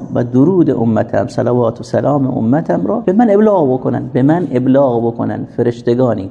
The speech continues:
ملائکه‌ای مسخرن که به من در سرای برزخی سلام و صلوات را ابلاغ بکنن، نه اینکه شما بیاید مستقیم سر قبر پیغمبر علیه الصلاة و السلام بگید که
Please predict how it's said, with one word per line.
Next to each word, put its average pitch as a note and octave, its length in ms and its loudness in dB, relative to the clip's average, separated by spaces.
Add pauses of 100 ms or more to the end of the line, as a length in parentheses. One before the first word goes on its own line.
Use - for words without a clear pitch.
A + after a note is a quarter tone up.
(140)
ملائکه‌ای A#2+ 680 0 (100)
مسخرن F#3+ 640 -4 (460)
که D#3 100 0
به D#3 80 4
من G3 200 2
در C#3 140 4
سرای G#3+ 440 2
برزخی C3+ 760 0 (180)
سلام G3+ 500 0
و D3+ 60 2
صلوات F3+ 540 0
را G#3 80 0
ابلاغ C3+ 520 0
بکنن، C3 340 -4
نه F#3+ 80 -4
اینکه D#3 300 -2 (260)
شما C#3 180 0
بیاید C#3+ 200 2
مستقیم B2+ 420 0
سر D#3 140 0
قبر C#3+ 300 0
پیغمبر C3+ 460 -2
علیه B2+ 180 -2
الصلاة C3 260 -6
و C3 40 -2
السلام E3+ 460 0
بگید F3 260 0
که - 360 -4